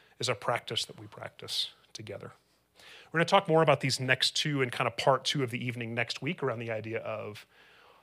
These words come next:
uh, what do we start, what practices bring us delight and joy, and how do we do that together? But I wanna close with the invitation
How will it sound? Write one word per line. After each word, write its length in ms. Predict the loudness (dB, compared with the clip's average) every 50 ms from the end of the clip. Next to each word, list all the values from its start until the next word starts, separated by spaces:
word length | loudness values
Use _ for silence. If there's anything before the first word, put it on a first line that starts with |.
| _ -8
uh, 160 | -6 -4 -4
what 260 | -2 -2 -2 -4 -4
do 60 | -4 -6
we 100 | -2 0
start, 460 | 2 2 4 4 4 4 4 2 -2 -8 _ _ _
what 180 | -8 -8 -8 -4
practices 520 | 0 0 0 0 0 -4 -4 -2 -2 -2
bring 220 | -4 -4 -6 -6 -6
us 120 | -6 -6
delight 400 | -6 -6 -6 -4 -4 -4 -6 -8
and 140 | -12 -12 -8 -6
joy, 360 | -4 -2 0 0 -2 -2 -6 _ _ _ _ _ _ _ _ _ _ -14
and 100 | -12 -10
how 140 | -6 -6 -4
do 80 | -4
we 100 | -4 -6
do 120 | -6 -8 -8
that 200 | -8 -8 -10 -10
together? 360 | -14 -14 -14 -14 -12 -14 -16 _ _ _ _ _ _ _ _ _ _ _ _ _ _ _ _ _ _ _ _ _ _ _ _ _ _ _ _ _ _ _ _ _ _ _ _ _ _ -20 -20 -20 -20 -20 -20 -18 -14 -8
But 120 | -6 -2 0
I 40 |
wanna 180 | 2 2 2 2
close 340 | 2 4 4 4 4 4 0
with 160 | -4 -6 -4
the 120 | -4 -4
invitation 720 | -2 -2 -2 -4 -2 0 0 2 2 0 -2 -4 -6 -10